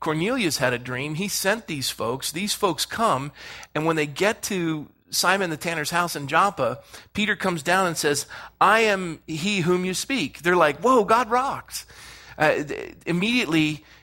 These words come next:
you know, the Lord says this. I, I remember an issue one time where there was a man, when Michelle and I were newly married, who was living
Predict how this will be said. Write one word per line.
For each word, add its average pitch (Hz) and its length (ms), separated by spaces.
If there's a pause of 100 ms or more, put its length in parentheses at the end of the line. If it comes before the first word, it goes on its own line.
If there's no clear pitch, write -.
you 165 80
know, 156 100
the 147 120
Lord 160 280
says 202 360
this. - 200
I, 135 140
I - 80
remember 151 640
an 139 160
issue 160 300
one 139 180
time 143 360
where 127 220
there 127 120
was 127 120
a 127 60
man, 135 460 (340)
when 135 160
Michelle 139 240
and 143 100
I 135 60
were 131 100
newly 139 260
married, 139 280
who 135 80
was 120 120
living 139 420